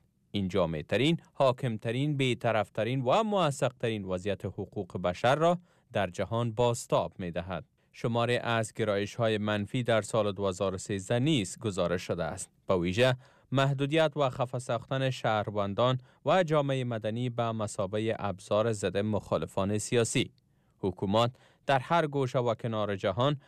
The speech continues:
محدود ساختن حقوق جهانی شهروندان را برای تجمع و یکجا شدن ادامه می‌دهد. آن حکومات قوانینی را تصویب کردند تا مخالفان سیاسی را خفه سازند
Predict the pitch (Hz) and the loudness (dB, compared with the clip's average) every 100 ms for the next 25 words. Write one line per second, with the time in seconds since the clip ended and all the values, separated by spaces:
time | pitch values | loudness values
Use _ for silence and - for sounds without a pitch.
0 | _ 123 127 127 139 135 147 135 - 160 | _ -2 0 0 -2 0 0 2 -2 -2
1 | 139 135 147 139 135 123 117 117 127 135 | -2 -4 -6 -4 -4 0 0 0 0 0
2 | 123 - 104 98 104 92 87 113 127 135 | 0 2 2 2 0 -2 2 4 6 4
3 | 131 - _ _ 139 165 170 170 160 127 | 2 -4 _ _ 2 4 2 0 -2 -2
4 | 127 131 135 127 117 101 104 98 - 107 | 0 0 0 0 0 -2 -4 -6 -4 -2
5 | 117 127 - 127 131 110 87 87 87 98 | -2 -2 0 2 2 2 -4 -4 -4 -4
6 | 82 _ _ _ - 110 101 107 - 117 | -4 _ _ _ 0 0 0 -6 -2 2
7 | 127 131 - 113 107 107 107 104 98 90 | 2 0 0 0 2 0 -2 0 0 0
8 | 95 - 123 123 123 123 123 123 - - | -4 0 -4 2 2 4 4 2 -4 -6
9 | 147 175 196 170 180 156 135 151 139 131 | 2 2 2 2 2 2 0 0 0 -2
10 | 131 110 127 120 110 107 101 123 131 127 | -4 -4 0 0 0 -2 -2 -2 0 0
11 | 131 135 | 0 -2